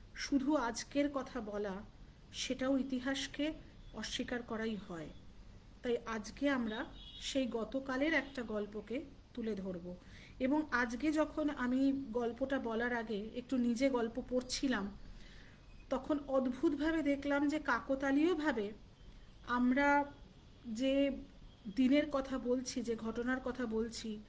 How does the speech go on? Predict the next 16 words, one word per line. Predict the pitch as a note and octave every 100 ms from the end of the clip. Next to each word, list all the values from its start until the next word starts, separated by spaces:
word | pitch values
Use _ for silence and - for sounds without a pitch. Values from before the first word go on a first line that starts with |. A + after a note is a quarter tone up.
| - - - -
সেই | - C4+ B3+
ঘটনাটি | A#3 A3+ C4 C4+ C4+
ঘটেছিল | - C4 B3+ C4+ B3+
বাইশে | A3+ A3+ - B3+
জুন | G#3 A#3 B3
আঠারোশো | G3+ A3 G#3 G#3
সাতানব্বই। | - F#3 G3 F#3 F3 F3+ F3+ - - - - - - -
এবং | B3+ B3+ D4
স্বাধীনতা | C#4 C4+ A3+ B3+ B3+ B3
সংগ্রামের | A#3+ B3+ A#3 B3 B3+ C4+ C4+
প্রথম | C4+ C#4 - E4 F4+ F#4+ - - - - -
চারজন | C4+ A#3+ B3 A3 C#4 C#4+ D4+ D4+ - - -
শহীদকে | - - B3+ - D#4 - - G#3+ G3+ - - - - - - -
আমরা | A#3 A#3 B3
স্মরণ | B3 - B3 B3 C#4
করছি | C#4+ C#4+ C#4 - A3+